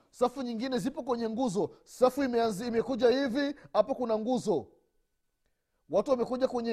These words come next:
hivi, wakaishia hapa katikati nguzo,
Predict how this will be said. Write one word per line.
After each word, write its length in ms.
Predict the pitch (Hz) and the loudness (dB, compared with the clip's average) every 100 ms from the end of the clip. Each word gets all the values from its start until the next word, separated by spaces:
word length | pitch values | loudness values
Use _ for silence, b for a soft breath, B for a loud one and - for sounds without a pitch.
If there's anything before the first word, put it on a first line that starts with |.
| 226 | 2
hivi, 720 | 269 240 277 277 277 269 190 - _ | 2 0 0 0 0 0 -4 -8 _
wakaishia 540 | 147 170 185 - 247 233 | -4 -4 -4 -4 2 6
hapa 420 | 254 254 262 269 | 6 6 2 2
katikati 720 | - _ 185 180 247 240 226 | -4 _ -4 0 0 0 -4
nguzo, 560 | 208 262 202 247 247 | -4 -2 6 6 6